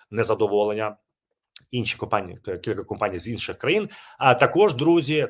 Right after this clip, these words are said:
там є і, ем, по банках російських, і по криптовалюті. Це дуже важливо. І з-, ще величезна кількість внесена, а, підсанкційних суден.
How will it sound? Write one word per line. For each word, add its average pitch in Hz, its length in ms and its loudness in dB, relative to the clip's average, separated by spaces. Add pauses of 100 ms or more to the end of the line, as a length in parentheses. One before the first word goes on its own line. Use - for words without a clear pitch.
(100)
там 147 260 2
є 135 640 -2
і, 120 680 -4
ем, 104 1040 -6 (800)
по 131 100 2
банках 110 460 4
російських, 147 580 -6 (280)
і 190 160 -2
по 156 180 2
криптовалюті. 131 1040 0
Це - 160 -12
дуже 95 380 -2
важливо. 165 520 0 (220)
І 135 80 -2
з-, - 160 -6
ще 175 300 0
величезна 117 680 0
кількість 147 540 -6 (220)
внесена, 113 1040 0
а, 92 1000 -8 (220)
підсанкційних 131 560 -2
суден. 92 420 -6